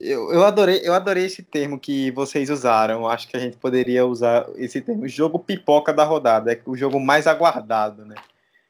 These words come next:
E Paraná e Vitória, meu Deus do céu, esse jogo vai sangrar os olhos de quem tá assistindo.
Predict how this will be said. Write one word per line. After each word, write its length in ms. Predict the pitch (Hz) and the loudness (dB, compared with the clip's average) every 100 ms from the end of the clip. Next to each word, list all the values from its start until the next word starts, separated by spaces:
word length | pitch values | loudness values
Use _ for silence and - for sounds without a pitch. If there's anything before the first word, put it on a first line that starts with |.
| _ | _
E 360 | - 135 - - _ _ | -12 -12 -12 -20 _ _
Paraná 520 | 156 170 202 127 127 | 0 2 0 -2 -4
e 60 | 156 | -6
Vitória, 580 | 160 160 - - 135 123 _ | -8 -12 -8 -6 -6 -8 _
meu 240 | - 147 151 | -20 -16 -16
Deus 400 | 127 113 127 131 | -18 -8 -6 -6
do 80 | |
céu, 120 | 117 135 | -6 -8
esse 120 | 131 | -6
jogo 200 | 135 135 | -8 -6
vai 80 | 139 | -8
sangrar 1000 | - - - 185 190 135 123 123 120 - _ _ _ | -10 -14 -4 -2 -2 2 4 4 2 -8 _ _ _
os 300 | 156 135 117 | -14 -14 -4
olhos 400 | 120 127 123 120 | 2 2 2 -8
de 140 | - | -14
quem 180 | 120 127 | -16 -16
tá 140 | 117 110 | -6 -6
assistindo. 520 | - 123 - 104 | -6 -18 -20 -20